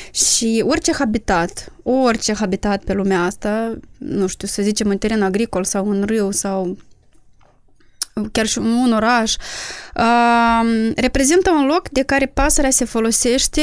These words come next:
într-o anumită perioadă a vieții sale pentru a realiza un scop. Și scopul este fie să supraviețuiască, fie să perpetueze, să perpetueze specia.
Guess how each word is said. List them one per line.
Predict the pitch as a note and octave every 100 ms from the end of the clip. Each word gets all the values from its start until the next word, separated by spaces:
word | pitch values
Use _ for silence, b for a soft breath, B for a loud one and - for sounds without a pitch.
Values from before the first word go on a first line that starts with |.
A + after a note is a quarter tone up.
| D#4
într-o | C4 A#3+
anumită | A3+ A#3+ A#3
perioadă | G#3+ A3 G#3+
a | G3
vieții | G3 - F#3
sale | - D#4 F#4
pentru | D#4 C#4+
a | C#4
realiza | C4+ B3+ C4
un | C4 B3+
scop. | - - B3+ -
Și | -
scopul | - D#4+ D4 C4
este | B3 B3+ A#3+
fie | - A#3+
să | A3
supraviețuiască, | - A3 G#3 A#3 F4 E4+ D4
fie | - C#4
să | C#4
perpetueze, | B3 A#3 A3+ G#3 - A3+ G#3 G3+ F#3+ F#3+ F3+ F3+ F3+ -
să | - A3
perpetueze | - G#3+ G#3 G3 G#3+ G3+
specia. | G#3 - F3+ F3+